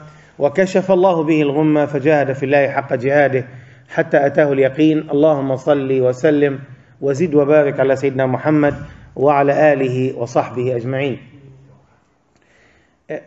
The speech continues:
det som, eh, vi tänkte gå igenom med Allah subhanahu wa ta'alas vilja idag, egentligen det är en sammanfattning av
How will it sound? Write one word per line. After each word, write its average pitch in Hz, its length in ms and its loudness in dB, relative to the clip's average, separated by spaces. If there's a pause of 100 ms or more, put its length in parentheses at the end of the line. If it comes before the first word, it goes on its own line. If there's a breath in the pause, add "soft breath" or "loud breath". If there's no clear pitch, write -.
(120)
det 196 160 4
som, 185 280 0
eh, 156 280 2 (840)
vi 151 160 -4
tänkte 190 280 -2
gå 160 160 0
igenom 160 320 0
med 143 100 0
Allah 147 200 0
subhanahu 143 260 -4
wa 131 80 0
ta'alas 131 300 0
vilja 135 340 0
idag, 123 420 -2 (440 loud breath)
egentligen 185 500 0
det 202 100 2
är 190 100 0
en 160 100 -4
sammanfattning 165 1120 -2
av 151 480 0